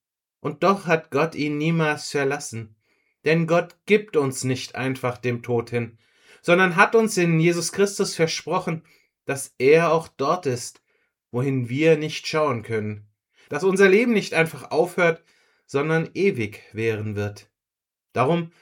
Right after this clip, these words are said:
können wir dann auch getrost mit dem Apostel Paulus rufen: „Tod, wo ist dein Sieg? Tod, wo ist dein Stachel?“ Gott aber sei Dank,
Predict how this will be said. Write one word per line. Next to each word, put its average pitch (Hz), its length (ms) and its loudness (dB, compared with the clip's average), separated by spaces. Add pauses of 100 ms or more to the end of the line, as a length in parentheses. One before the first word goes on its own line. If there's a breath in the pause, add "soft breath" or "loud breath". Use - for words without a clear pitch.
(360 soft breath)
können 196 240 0
wir 208 80 6
dann 208 140 2
auch 196 180 0
getrost 208 520 0
mit 208 140 0
dem 185 140 0
Apostel 180 520 -2
Paulus 160 460 0
rufen: 143 460 -4 (240)
„Tod, 269 320 4 (200 soft breath)
wo 247 200 6
ist 240 240 6
dein 196 240 6
Sieg? 214 420 -4
Tod, 285 340 -2
wo 254 120 4
ist - 160 4
dein 240 180 6
Stachel?“ 233 680 0 (420)
Gott 233 260 2
aber 156 280 6
sei 139 180 4
Dank, 123 380 -2